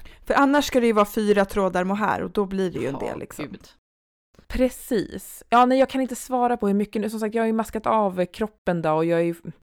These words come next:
Speaker 3: eftersom jag använder, eh, två, jag stickar från två nystan, så har jag väl två så här snuttar som jag är på.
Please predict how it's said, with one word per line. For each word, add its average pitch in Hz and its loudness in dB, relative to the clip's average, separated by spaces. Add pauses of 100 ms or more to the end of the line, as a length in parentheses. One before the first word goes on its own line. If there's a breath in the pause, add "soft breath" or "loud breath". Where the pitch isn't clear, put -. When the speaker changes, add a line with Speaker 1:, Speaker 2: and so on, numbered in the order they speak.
(440 loud breath)
Speaker 3:
eftersom 180 -4
jag 165 0
använder, 147 -4
eh, - -6 (120)
två, 143 -6 (220)
jag 170 -8
stickar - -10
från 147 -12
två 135 -12
nystan, 139 -8
så - -12
har 143 -6
jag 113 -6
väl 101 -10
två - -12
så - -16
här - -12
snuttar - -8
som - -12
jag - -8
är - -8
på. - -8